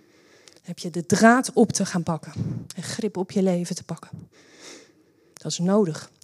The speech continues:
En dat kan. Want God heeft je een nieuw hart gegeven. Een gouden hart. En je hebt een vaste geest. En dan lukt je niet altijd zelf. En daarom ben je hier in de kerk. Omdat hier mensen zijn die je snappen.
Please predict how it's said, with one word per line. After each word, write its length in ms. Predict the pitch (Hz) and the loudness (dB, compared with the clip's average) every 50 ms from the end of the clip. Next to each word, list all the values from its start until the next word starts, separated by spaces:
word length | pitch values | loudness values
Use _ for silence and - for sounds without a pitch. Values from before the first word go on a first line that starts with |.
| - _ | -20 _
En 100 | 185 175 | -14 -12
dat 120 | 165 165 - | -12 -6 2
kan. 400 | - 247 208 160 160 151 127 - _ _ _ _ | 4 4 4 4 0 -6 -8 -14 _ _ _ _
Want 140 | - 165 - | -16 -14 -12
God 220 | - - 214 - | 0 0 2 2
heeft 160 | 180 165 - | 2 0 0
je 80 | - 180 | 2 4
een 80 | 170 190 | 6 6
nieuw 160 | 214 240 220 | 6 6 4
hart 220 | 180 202 185 - | 4 0 -2 -4
gegeven. 440 | - - - 185 165 147 160 151 - - _ _ _ - - - - - - - - - - - | -6 -6 -6 -6 -6 -6 -8 -12 -14 -20 _ _ _ -20 -20 -20 -20 -20 -20 -20 -20 -20 -16 -6
Een 100 | - 165 | -4 -2
gouden 380 | - - - 208 220 240 233 196 | 2 6 8 12 12 12 12 12
hart. 340 | 202 180 165 - - - - _ _ | 10 6 2 -2 -8 -14 -18 _ _
En 100 | - 190 | -8 -6
je 60 | 180 | -6
hebt 140 | 170 - 170 | -2 0 0
een 80 | 160 | 0
vaste 440 | - - - 254 254 - - - - | 0 6 6 6 6 6 4 2 0
geest. 520 | - - 185 147 151 - - - - - - _ - _ - _ _ _ _ _ _ _ _ _ _ _ _ _ _ _ _ _ _ _ _ _ _ _ _ _ _ _ _ _ _ _ _ _ _ _ _ _ _ _ _ - - - - - - - - - | 0 -2 -2 -2 -2 -4 -4 -6 -6 -8 -12 _ -20 _ -20 _ _ _ _ _ _ _ _ _ _ _ _ _ _ _ _ _ _ _ _ _ _ _ _ _ _ _ _ _ _ _ _ _ _ _ _ _ _ _ _ -20 -20 -20 -20 -20 -20 -20 -18 -10
En 80 | - 180 | -8 -4
dan 160 | 175 180 180 | -2 2 4
lukt 180 | 208 247 247 | 4 4 4
je 100 | - 214 | 2 2
niet 240 | 202 226 262 294 - | 4 6 6 6 6
altijd 280 | - 240 247 233 202 - | 4 2 2 2 4 2
zelf. 440 | - - 185 185 175 175 170 - - | 2 2 2 0 -2 -2 -4 -8 -10
En 260 | 185 165 156 151 147 | -8 -6 -6 0 6
daarom 440 | 196 196 226 262 262 277 277 269 202 | 8 8 10 10 8 8 6 6 6
ben 180 | 175 165 160 | 6 6 6
je 80 | 170 151 | 4 2
hier 340 | 135 143 180 214 220 247 247 | 2 4 6 6 6 6 4
in 140 | 220 220 | 4 2
de 80 | 214 214 | 0 0
kerk. 420 | 214 196 165 156 160 - - - - - - - - - _ _ _ - - | 0 0 -2 -2 -4 -10 -12 -12 -10 -10 -10 -12 -16 -20 _ _ _ -14 -8
Omdat 320 | 180 175 170 165 156 - | -6 -4 -4 -4 -4 0
hier 180 | - 170 185 180 | 2 4 6 8
mensen 460 | 190 202 247 285 320 330 - 262 220 | 10 10 12 12 12 10 10 8 6
zijn 260 | - 254 240 247 247 | 6 6 6 6 6
die 120 | 208 175 160 | 4 4 2
je 120 | 156 147 | 0 2
snappen. 580 | - - - - 202 208 202 160 156 147 147 | 2 2 2 4 4 4 4 2 0 -2 -4